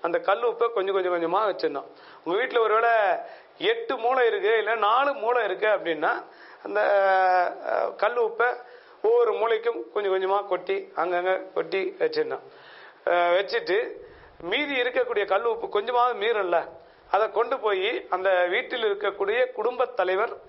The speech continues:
அப்படி இல்லாட்டி குடும்பத் தலைவி, கணவன் அல்லது மனைவி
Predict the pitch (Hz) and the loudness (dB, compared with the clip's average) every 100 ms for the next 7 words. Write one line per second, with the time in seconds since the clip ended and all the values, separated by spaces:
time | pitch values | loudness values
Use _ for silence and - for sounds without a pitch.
0 | - - - - - 160 175 185 185 233 | -20 -20 -20 -10 -4 0 2 2 0 -6
1 | - 202 208 202 160 151 135 - - 151 | -6 -4 -4 -2 -2 -2 -6 -14 -6 0
2 | 180 220 233 - 151 147 147 143 165 - | 0 0 -4 -6 -2 -2 -2 -2 -2 -6